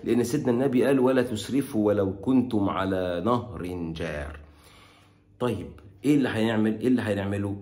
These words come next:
بقيت انا ساعتها بدرب نفسي على ان انا اقتصد في خيرات ربنا اللي عندي،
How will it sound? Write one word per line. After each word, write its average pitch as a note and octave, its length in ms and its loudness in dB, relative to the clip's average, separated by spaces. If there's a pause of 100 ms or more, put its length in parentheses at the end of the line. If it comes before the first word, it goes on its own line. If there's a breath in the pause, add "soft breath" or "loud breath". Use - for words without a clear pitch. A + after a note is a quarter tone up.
(100)
بقيت C#3+ 360 -2
انا C3 120 -2
ساعتها A2 440 -6
بدرب G#2 520 -4
نفسي B2+ 360 -4
على G2 360 -6
ان A2+ 200 0
انا A#2+ 280 0
اقتصد A2 840 -6
في A2 280 -4
خيرات A2 640 2
ربنا G#2+ 400 0
اللي A2+ 220 0
عندي، D#3+ 500 2